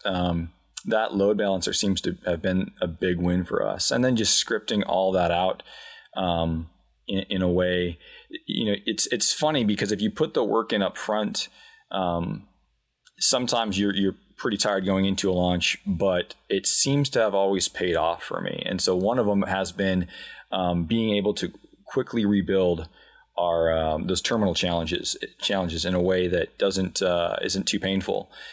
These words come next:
Um, and I could not get it to work for a while. Uh, and I spent a little bit of time on it and f-, finally was able to get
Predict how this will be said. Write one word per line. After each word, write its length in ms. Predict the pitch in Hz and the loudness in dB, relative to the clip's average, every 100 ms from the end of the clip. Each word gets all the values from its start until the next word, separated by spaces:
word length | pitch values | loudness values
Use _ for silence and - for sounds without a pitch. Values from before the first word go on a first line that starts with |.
| - - | -20 -8
Um, 400 | 92 90 87 85 - | -2 0 0 -2 -4
and 300 | 104 98 98 95 | 0 0 -2 -4
I 60 | |
could 280 | - - 131 | -2 0 0
not 220 | 120 101 | 0 0
get 80 | 98 | 0
it 100 | 95 | 0
to 120 | - | 0
work 340 | 87 98 95 - | 0 0 -2 -6
for 180 | - 50 | -2 0
a 40 | |
while. 420 | 50 50 50 - - | 0 -2 -4 -6 -6
Uh, 440 | 92 87 82 50 - | -2 -2 -2 -6 -6
and 360 | 98 92 90 - - | -2 0 0 0 -2
I 60 | |
spent 340 | 87 - 110 101 | 0 0 0 0
a 40 | |
little 140 | 98 98 | 0 2
bit 100 | 87 | 0
of 80 | |
time 260 | - 98 101 | 0 -2 2
on 140 | 98 | 2
it 140 | 95 - - - - - - | 2 -2 -10 -20 -8 -8 -6
and 300 | - 95 90 | -2 0 0
f-, 120 | 82 - - | -2 -8 -10
finally 400 | - 110 113 104 | -2 0 2 2
was 140 | 87 | 2
able 180 | 92 90 | 2 0
to 100 | 90 | 0
get 340 | 90 104 107 | 2 2 -2